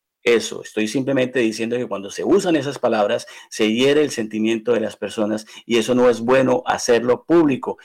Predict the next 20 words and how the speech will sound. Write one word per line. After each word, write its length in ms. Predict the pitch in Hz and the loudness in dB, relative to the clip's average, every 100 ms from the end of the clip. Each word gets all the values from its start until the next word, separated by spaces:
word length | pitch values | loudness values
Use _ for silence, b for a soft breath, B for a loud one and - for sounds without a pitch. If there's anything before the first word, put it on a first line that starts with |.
| b | b
y 100 | - | 0
más 280 | 113 131 131 | 2 4 2
cuando 280 | - 131 117 | 0 0 0
hay 80 | 117 | 0
líderes 360 | 131 160 147 | 2 4 2
políticos 500 | - 120 113 123 131 | -2 -4 -4 -6 -10
que 120 | - 107 | -8 -8
tienen 360 | 110 110 120 b b | -4 -4 -6 b b
un 260 | - 117 120 | -8 -4 -2
nivel 280 | 120 117 113 | 2 2 2
de 100 | 117 | 2
atracción 640 | 110 98 - 143 147 135 | 0 -4 -2 0 2 0
con 180 | - 107 | -2 -4
sus 320 | 107 101 - | -6 -8 -8
votantes, 840 | - 104 - 151 147 139 131 123 | -10 0 2 4 2 0 0 -2
con 200 | - 107 | -6 -8
sus 200 | - 107 | -10 -16
comunidades 720 | - 107 101 107 127 131 120 | -8 -6 -4 0 2 4 2
y 40 | 110 | -4
demás. 420 | 98 95 - | -8 -10 -14